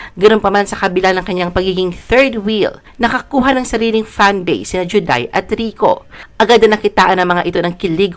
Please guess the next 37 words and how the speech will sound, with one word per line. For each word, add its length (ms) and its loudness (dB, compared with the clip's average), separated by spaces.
on-screen 580 0
chemistry 640 -2
na 80 4
siyang 240 2
dahilan 580 0
upang 240 4
ipareha 500 0
sila 220 -2
sa 160 -4
isa't 340 -6
isa. 460 -2
Ang 240 4
youth-oriented 720 2
show 240 -4
ng 160 -6
A 160 0
B 160 -4
S 160 -4
C 160 -6
B 160 0
N 160 0
na 80 -2
Gimmick 640 -4
ang 160 4
isa 160 -4
sa 160 -2
pinagtambalan 560 4
nilang 240 0
proyekto 400 0
na 160 0
umere 480 4
mula 160 2
nineteen 400 0
ninety-six 560 -2
hanggang 320 4
nineteen 400 0
ninety-nine. 800 -2